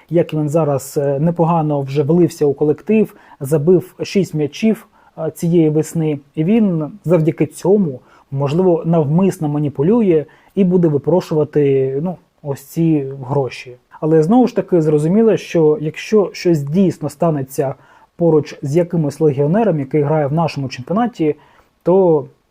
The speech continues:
думаю, там небагато буде часу, щоб роздумати над тим, щоб залишити наш чемпіонат. Арда Туран попросив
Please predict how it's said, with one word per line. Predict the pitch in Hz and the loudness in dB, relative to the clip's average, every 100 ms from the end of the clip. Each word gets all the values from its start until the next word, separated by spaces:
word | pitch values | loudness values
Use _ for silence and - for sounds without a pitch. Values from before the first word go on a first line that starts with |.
| _ _ | _ _
думаю, | 147 160 175 160 | -2 0 2 0
там | 151 160 | 0 -2
небагато | 156 180 190 160 147 147 | 0 0 0 0 -2 -2
буде | 143 143 | -2 -4
часу, | - 233 233 - | -4 -4 -2 -6
щоб | - 156 - | -4 -6 -4
роздумати | 160 151 139 208 180 139 | -2 0 2 0 0 -4
над | 131 | -4
тим, | 180 180 | -4 -4
щоб | - 151 - _ - | -4 -6 -8 _ -14
залишити | 139 151 151 160 156 | -2 0 0 -2 -4
наш | 151 113 | -6 -6
чемпіонат. | - 131 123 139 120 107 _ _ _ _ _ _ _ _ _ _ _ _ _ _ _ _ _ - _ | -8 -8 -6 -4 -6 -10 _ _ _ _ _ _ _ _ _ _ _ _ _ _ _ _ _ -20 _
Арда | 147 165 226 | -2 0 2
Туран | 220 226 214 | 2 2 0
попросив | 190 196 226 214 | -2 -2 0 -2